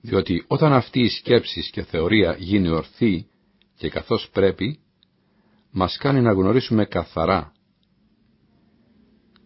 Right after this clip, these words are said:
και να καταλάβουμε σαν ένα τίποτα, σαν ένα ψεύδος, όλα αυτά που αγαπάει και ζητάει ο τυφλός και διεφθαρμένος κόσμος.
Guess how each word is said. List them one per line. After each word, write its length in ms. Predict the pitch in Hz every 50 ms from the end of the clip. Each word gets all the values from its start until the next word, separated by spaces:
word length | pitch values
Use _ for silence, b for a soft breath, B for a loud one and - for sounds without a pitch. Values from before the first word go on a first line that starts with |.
| _ -
και 440 | - 95 90 85 82 78 73 - - - _ -
να 140 | 95 92
καταλάβουμε 680 | 85 - 87 85 90 92 110 127 117 107 110 107 104 101
σαν 220 | 95 - - 104 104
ένα 220 | 107 101 90 85
τίποτα, 560 | - - 143 - - 87 80 80 76 73 - _ _ _ _
σαν 220 | - - 110 117
ένα 200 | 117 113 101 -
ψεύδος, 800 | - - - - 147 117 101 82 76 76 71 71 - - - - _ _ _ _ _ _ _ _
όλα 260 | - 101 101 98 92 85
αυτά 320 | 80 - - - 90 85
που 100 | - 85
αγαπάει 500 | 82 82 85 78 - - 87 87 85 82
και 120 | 80 85 80
ζητάει 560 | 76 80 78 - - 85 85 82 80 78 - - _ _ _ _ _ _
ο 120 | - 110 -
τυφλός 640 | - 85 - - 85 82 82 82 82 - - -
και 140 | _ - 110 98
διεφθαρμένος 880 | 92 87 82 - - 82 82 80 78 80 82 82 80 80 80 - -
κόσμος. 720 | - - 113 98 80 69 71 69 76 80 - - - -